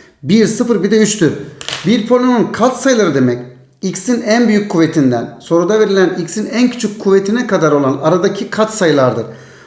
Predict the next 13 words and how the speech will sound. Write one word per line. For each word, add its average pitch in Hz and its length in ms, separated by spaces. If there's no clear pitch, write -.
Burada 208 520
bizim 208 200
için 170 220
X 190 240
kare 214 180
artı 196 260
üç 196 200
de 139 140
x 185 200
karemiz 165 380
var. 196 240
Katsayısı 170 540
bir. 185 140